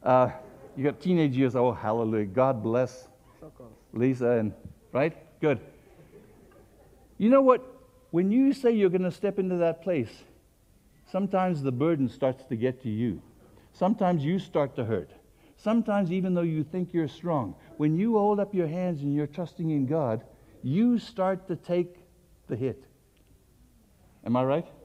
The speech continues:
Speaker 2: Yep.
Speaker 1: So what do you do? What do you do? Well, you read it there.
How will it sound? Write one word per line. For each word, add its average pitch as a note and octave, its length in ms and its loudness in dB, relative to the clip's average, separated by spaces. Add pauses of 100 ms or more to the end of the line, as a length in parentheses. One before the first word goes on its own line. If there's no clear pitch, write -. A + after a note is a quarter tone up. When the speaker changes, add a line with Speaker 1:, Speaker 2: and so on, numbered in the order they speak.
(120)
Speaker 2:
Yep. C3 140 -18 (1600)
Speaker 1:
So D3+ 120 -2
what F#3+ 200 6
do B3+ 80 4
you B3 100 4
do? A3+ 300 2 (220)
What G3+ 120 2
do A3+ 60 2
you A3 80 2
do? F#3 280 2 (260)
Well, D3+ 120 -2
you F#3+ 120 0
read A3+ 200 0
it A3 160 -6
there. A2 220 -2